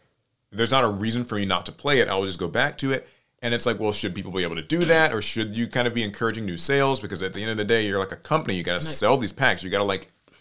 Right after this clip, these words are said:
Speaker 1: push this game forward.
Speaker 2: There are pros and cons with it. I mean, like, yeah, Masamon has been power crept, but at least it's legal. Um,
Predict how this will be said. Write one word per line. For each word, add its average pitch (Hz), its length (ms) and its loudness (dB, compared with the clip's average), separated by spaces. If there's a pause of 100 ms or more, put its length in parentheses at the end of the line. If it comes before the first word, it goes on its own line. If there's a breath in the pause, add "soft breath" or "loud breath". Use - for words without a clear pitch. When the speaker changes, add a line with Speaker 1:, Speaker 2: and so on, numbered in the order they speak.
(160)
Speaker 1:
push 123 200 0
this 104 160 -2
game 90 200 -2
forward. 104 400 2
Speaker 2:
There 151 160 -4
are 160 100 -2
pros 156 340 -6
and 131 100 -10
cons 139 400 -10
with 110 180 -14
it. 98 120 -14
I 110 80 -12
mean, 120 500 -12 (1600 soft breath)
like, 131 200 -10 (200)
yeah, 160 340 0
Masamon 135 680 -4
has 120 200 -10
been 113 340 -12
power 147 360 -4
crept, - 460 -12 (1080)
but 156 120 -6
at 123 80 -4
least 143 160 -4
it's 123 140 -8
legal. 117 560 -10 (360 soft breath)
Um, 82 480 -16